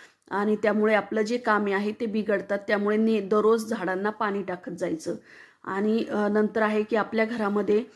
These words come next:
आपण नेहमी नामस्मरण करत राहायचं. जर तुम्हाला काही अडचण असेल किंवा मन स्थिर नसेल, तर नेहमी आपण,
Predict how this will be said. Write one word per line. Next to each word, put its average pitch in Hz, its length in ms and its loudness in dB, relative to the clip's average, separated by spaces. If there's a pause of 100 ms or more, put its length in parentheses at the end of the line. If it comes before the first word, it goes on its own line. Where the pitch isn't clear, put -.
(180)
आपण 220 260 -2
नेहमी 226 300 4
नामस्मरण 226 720 2
करत 220 380 0
राहायचं. 190 440 -4 (240)
जर 208 160 2
तुम्हाला 208 360 2
काही 202 380 -2
अडचण 214 420 -2
असेल 196 380 -2 (440)
किंवा 220 400 2 (100)
मन 226 280 4
स्थिर 240 360 0
नसेल, 202 540 -2
तर 214 100 0
नेहमी 220 320 2
आपण, 214 300 0